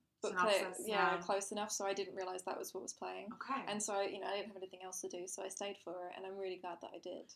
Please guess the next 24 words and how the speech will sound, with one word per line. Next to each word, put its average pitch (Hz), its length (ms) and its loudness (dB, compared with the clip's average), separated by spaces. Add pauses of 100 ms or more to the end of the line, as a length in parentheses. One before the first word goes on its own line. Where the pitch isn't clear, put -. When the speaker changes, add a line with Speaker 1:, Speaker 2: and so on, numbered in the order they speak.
(140)
Speaker 2:
Oh, 254 120 -4
yeah, 254 260 -6
absolutely. 196 800 -10
And 220 80 0
I 226 80 0
feel 302 140 2
like 339 140 2
it's 294 100 0
such 269 180 -4
a 247 140 -4
good 220 320 2 (100)
film 190 300 0
for 190 100 -2
our 170 160 2
podcast. - 880 -4
Speaker 1:
Do 254 80 2
you 269 140 4
think 294 240 2
so? 220 240 0
Speaker 2:
I 277 80 6
think 440 260 -2
so. 190 420 0
Speaker 1:
I, 262 280 6
um, 269 260 6